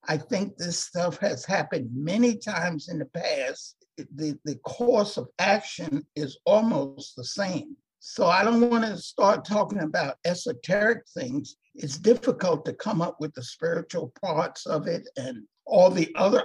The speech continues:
items. So I think that it's a continuum, and that I think we all have to function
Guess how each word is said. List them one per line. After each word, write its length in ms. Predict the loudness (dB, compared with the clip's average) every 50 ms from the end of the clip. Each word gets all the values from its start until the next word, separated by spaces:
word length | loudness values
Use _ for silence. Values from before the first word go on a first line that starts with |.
| 2 0
items. 600 | 0 0 0 -2 -6 -12 -14 -14 -16 -18 -12 -6
So 80 | -2 0
I 100 | 0 0
think 320 | 0 -2 -4 -4 -2 -2
that 220 | 0 0 0 0
it's 200 | -4 -6 -6 -4
a 120 | -4 -4 -4 -4
continuum, 960 | -4 -4 -4 -4 -6 -8 -14 -6 -2 0 2 2 2 0 -2 -4 -6 -8 -10 _ _ _ _ _ _ _ -8 -2
and 120 | 0 0
that 140 | 0 0 0
I 100 | -2 -4
think 300 | -4 -4 -4 -4 -4 -4
we 220 | -6 -8 -8 -8 -2
all 360 | 2 4 6 6 6 4 2
have 280 | 0 -2 -2 -4 -4 -8
to 120 | -14 -16 -16 _ -8
function 600 | -6 -6 -6 -6 -8 -10 -10 -8 -8 -6 -8